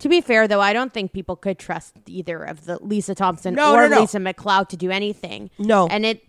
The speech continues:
Speaker 1: I'm glad we don't have to,
Speaker 2: No, I'm
Speaker 1: like,
Speaker 2: glad they're
Speaker 1: yeah.
Speaker 2: gone. Don't get me wrong. I'm
Speaker 1: Well,
Speaker 2: not
Speaker 1: they're not gone, but they're
Speaker 2: well,
Speaker 1: demoted. But
Speaker 2: I'm glad,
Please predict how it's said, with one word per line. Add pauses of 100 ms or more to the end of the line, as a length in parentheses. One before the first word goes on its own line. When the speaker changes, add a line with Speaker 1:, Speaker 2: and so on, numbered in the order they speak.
Speaker 1:
I'm
glad
we
don't
have
to,
Speaker 2:
No,
I'm
Speaker 1:
like,
Speaker 2:
glad
they're
Speaker 1:
yeah. (140)
Speaker 2:
gone.
Don't
get
me
wrong.
I'm
Speaker 1:
Well,
Speaker 2:
not
Speaker 1:
they're
not
gone,
but
they're
Speaker 2:
well,
Speaker 1:
demoted.
But
Speaker 2:
I'm
glad,